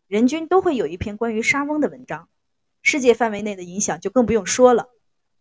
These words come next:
咱们前几天的这个读书up主们的狂欢日啊，也就是世界读书日啊，其实就是因为那一天是莎士比亚的生日啊，联合国教科文组织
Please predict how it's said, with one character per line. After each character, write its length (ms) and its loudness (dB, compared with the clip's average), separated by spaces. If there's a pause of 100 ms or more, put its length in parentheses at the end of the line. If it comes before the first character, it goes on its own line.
(120)
咱 120 4
们 100 2
前 200 0
几 100 -8
天 300 -4
的 220 2 (300)
这 140 0
个 400 -2 (280)
读 180 4
书 420 0 (100)
up 220 0
主 180 -4
们 140 -18
的 80 -4
狂 240 -2
欢 220 2
日 280 -6
啊， 140 -14
也 100 -10
就 120 0
是 120 -2
世 260 -4
界 240 0
读 200 -4
书 200 0
日 220 0 (300)
啊， 140 -20
其 160 -4
实 180 -4
就 180 -2
是 140 -4
因 160 0
为 140 -4
那 140 2
一 80 -2
天 320 0
是 320 -2 (200)
莎 140 -2
士 160 2
比 100 -2
亚 160 -4
的 100 -6
生 280 2
日 200 0 (280)
啊， 200 -8
联 120 0
合 160 4
国 160 2
教 160 2
科 160 0
文 180 -4
组 160 -6
织 240 -2